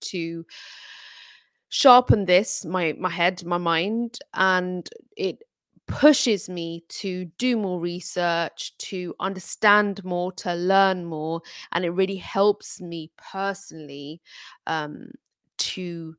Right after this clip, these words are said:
mature, mature in my sort of understanding of things, to improve my critical thinking, my rational thinking.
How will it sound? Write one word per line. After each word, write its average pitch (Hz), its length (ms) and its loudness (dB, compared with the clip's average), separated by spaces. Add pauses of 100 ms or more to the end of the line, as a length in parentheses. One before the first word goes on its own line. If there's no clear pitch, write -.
(2000)
mature, 175 720 -2 (240)
mature 180 680 -4
in 165 380 -6
my 165 240 -4
sort 170 240 -10
of 170 100 -12
understanding 165 680 -6
of 156 100 -8
things, 165 580 -4 (280)
to - 100 -12
improve 165 320 -6
my 156 120 -4
critical - 400 -6
thinking, 165 360 -8
my 156 140 -6
rational 170 640 0
thinking. - 680 -10